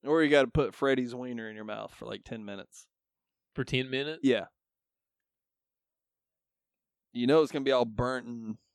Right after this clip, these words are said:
Speaker 1: crispy looking.
Speaker 2: Crispy.
Speaker 1: And he's gonna be s-, telling you one-liners.
Speaker 2: <laughs>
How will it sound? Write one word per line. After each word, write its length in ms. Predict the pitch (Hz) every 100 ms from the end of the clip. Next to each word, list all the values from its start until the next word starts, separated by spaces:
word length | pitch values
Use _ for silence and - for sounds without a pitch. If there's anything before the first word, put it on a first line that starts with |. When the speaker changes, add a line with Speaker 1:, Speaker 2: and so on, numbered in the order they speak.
| _ _ _ _ _ _ _
Speaker 1:
crispy 400 | - 135 - 127
looking. 120 | 113 127
Speaker 2:
Crispy. 340 | 117 135 143 - -
Speaker 1:
And 100 | 120
he's 120 | 120
gonna 100 | 127
be 140 | 123 113
s-, 220 | - - _
telling 260 | - 131 127
you 140 | 120
one-liners. 760 | 120 127 117 113 110 110 - - _ - - _ _ _ _ _ _ _ _ _ _
Speaker 2:
<laughs> 80 | -